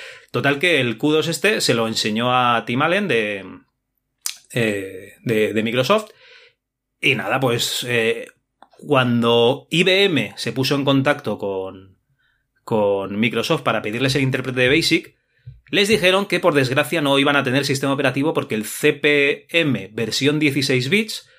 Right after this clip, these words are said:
pues todavía no estaba, no sabían cuándo iba a salir, qué tal y qué cual. Y total que dijo Microsoft,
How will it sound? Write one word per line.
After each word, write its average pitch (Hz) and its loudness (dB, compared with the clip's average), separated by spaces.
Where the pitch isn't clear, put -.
pues 175 -2
todavía 127 2
no 117 -2
estaba, 156 2
no 143 0
sabían 123 0
cuándo 113 -2
iba 113 2
a 110 -4
salir, 156 2
qué 117 -2
tal 147 2
y 139 -2
qué 139 0
cual. 165 0
Y 208 4
total 165 0
que 160 4
dijo 110 0
Microsoft, 107 -6